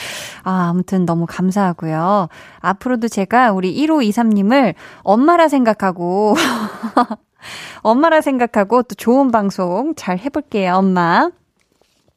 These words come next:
김민규님은 "한디, 진짜 진짜 오랜만에 방송 듣고 있어요. 볼륨 안 듣는 동안 군대 전역하고 복학도 했어요. 두 시간 꽉꽉 채워드릴게요. 하트 뿅뿅."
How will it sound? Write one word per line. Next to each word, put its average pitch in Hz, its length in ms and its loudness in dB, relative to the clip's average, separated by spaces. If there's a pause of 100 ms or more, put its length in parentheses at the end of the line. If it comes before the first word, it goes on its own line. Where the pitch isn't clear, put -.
(720)
김민규님은 262 1040 4 (320)
"한디, 285 500 2 (180)
진짜 320 460 -4
진짜 233 320 0
오랜만에 202 420 0
방송 190 380 -4
듣고 180 240 -6
있어요. 160 520 -6 (180)
볼륨 226 320 -2
안 180 200 0
듣는 196 600 -2
동안 180 360 0 (180)
군대 226 320 -2
전역하고 185 600 -4
복학도 226 500 -6
했어요. 156 580 -4 (400)
두 - 140 -8
시간 180 320 -2
꽉꽉 - 460 -4
채워드릴게요. 226 840 -2 (140)
하트 220 240 -6
뿅뿅." 392 760 0